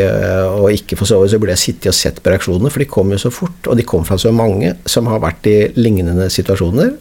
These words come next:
som, ah, vi, vi, vi aldri har hørt noe om. Eh, så den, den følelsen av støtte, den, den, jo, den bar meg jo veldig.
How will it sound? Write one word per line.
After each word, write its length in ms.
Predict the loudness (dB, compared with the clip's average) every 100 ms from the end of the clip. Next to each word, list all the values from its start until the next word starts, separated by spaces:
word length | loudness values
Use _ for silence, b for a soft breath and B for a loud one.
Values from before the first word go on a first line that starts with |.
| -12
som, 300 | 0 2 4 2 0 -4 -20 -20 -20 -20 -20 -20 -20 -18 -18 -20 -6
ah, 160 | -4 -2 -4 -4
vi, 200 | -2 -2 2
vi, 220 | 2 2
vi 400 | 0 -2 0 2 2
aldri 300 | 2 2 2
har 80 | 2
hørt 220 | 0 2
noe 160 | 2 2
om. 80 | 0 -4 B B B B B B
Eh, 240 | 2 2
så 140 | 2 0
den, 220 | 0 0
den 200 | 0 0
følelsen 500 | 2 2 2 0 -2
av 40 | -2
støtte, 500 | -2 -4 -4 -2 -2 -2 -16 -20 -20 -20 -20 -8
den, 420 | 0 2 4 4 4 4
den, 160 | 4 4
jo, 220 | 2 2
den 180 | 2 2
bar 340 | 0 -2 -2 -2
meg 160 | 2 4
jo 100 | 4 4 2
veldig. 360 | 2 2 0